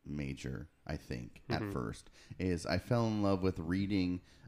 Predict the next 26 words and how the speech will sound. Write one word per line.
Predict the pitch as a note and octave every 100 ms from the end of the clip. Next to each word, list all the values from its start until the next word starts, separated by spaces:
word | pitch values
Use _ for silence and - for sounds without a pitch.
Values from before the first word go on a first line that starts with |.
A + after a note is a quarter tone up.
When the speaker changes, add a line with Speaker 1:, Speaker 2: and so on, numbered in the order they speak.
| -
Speaker 1:
um, | E2+ D#2 D2 C#2+ -
and | F2
reading | F#2+ G#2 G2
stories | - - G#2 G2+ F2+ -
that | E2+ A1+
reflected | F2 - F2 E2 - D2
humanity, | C#2+ F2+ D#2 D2+ D#2 C#2 C2+ B1+ -
and | D2+ D2+ D2 D2
you're, | D2+ D2 C#2+ - -
you're | G2+ G2
seeing, | - A#2+ A#2 A2 G#2 G#2 G2+ - - - - -
uh, | -
you're | F2+ F#2+
seeing | - C3+ B2 A#2+ G#2+ F#2+ -
human, | - - C#3+ A#2 F#2+ E2+ E2 - _ _ _
you're | G2 G2
seeing | C#3+ B2
humanity | A#2+ G2+ G2+ G2 F#2+ -
in | G2+ G2 G2
these | F2+ -
books | G2 F#2 - G2
written | F2 F2
by, | E2+ E2+ D2+ D2+ - _
you | G#2+
know, | F2 D#2
people, | F2+ D#2+ E2